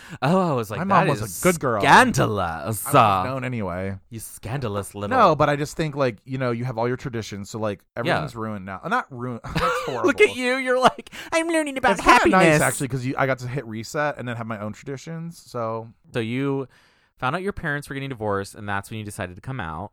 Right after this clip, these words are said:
Speaker 1: 'cause you were redoing your whole life.
Speaker 2: Oh, no, well, sort of. I was already, like, starting to, that
Speaker 1: You're
Speaker 2: coming out, like, and then I was like, "Oh, I can't come out now. They're fucking divorcing." Like, "Oh, <laughs>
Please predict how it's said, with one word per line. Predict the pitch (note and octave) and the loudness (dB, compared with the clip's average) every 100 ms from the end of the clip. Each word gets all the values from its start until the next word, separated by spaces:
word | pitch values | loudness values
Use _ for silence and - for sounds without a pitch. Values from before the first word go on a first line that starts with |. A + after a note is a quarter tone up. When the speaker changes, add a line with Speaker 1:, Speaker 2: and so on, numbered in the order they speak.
| _ _ | _ _
Speaker 1:
'cause | G#2+ G2 | -14 -10
you | G2 | -6
were | F#2+ | -6
redoing | F2+ G2 G#2+ A2+ G#2+ | -6 -8 -6 -6 -6
your | G2+ | -6
whole | G2 | -6
life. | E2 - C#3+ | -8 -6 0
Speaker 2:
Oh, | D#3+ | 2
no, | D#3 | 4
well, | C#3 C#3 B2 | 4 4 2
sort | - F#3+ C3+ | 4 6 6
of. | A2 | 6
I | C3+ | 4
was | D3+ | 6
already, | E3+ | 2
like, | D#3+ A#2+ | 2 0
starting | - - B2 | -2 -2 -2
to, | B2+ G#2 _ _ _ _ B2+ | -2 -8 _ _ _ _ -8
that | A2+ | -8
Speaker 1:
You're | - | -8
Speaker 2:
coming | C3+ B2+ B2+ | -10 -8 -4
out, | B2 A#2 | -2 0
like, | A2 | -2
and | B2 | -4
then | A#2+ | -6
I | |
was | A2 | -8
like, | A2+ | -8
"Oh, | A#2+ B2+ | -4 -2
I | G2 | -2
can't | - A#2 | -8 -12
come | A#2+ | -6
out | G#2+ E2+ | -6 -6
now. | F#2+ A#2+ G#2 | -4 -2 -2
They're | F#2+ F#2+ | -4 -8
fucking | - G2+ - G2 | -8 -10 -10 -14
divorcing." | F2+ F#2+ C3+ - D2 D2 E2+ | -12 -10 -10 -10 -18 -16 -16
Like, | F2 _ _ | -16 _ _
"Oh, | G#2 A2 F#2+ _ _ - | -6 -4 -6 _ _ -6
<laughs> | A#3+ | -4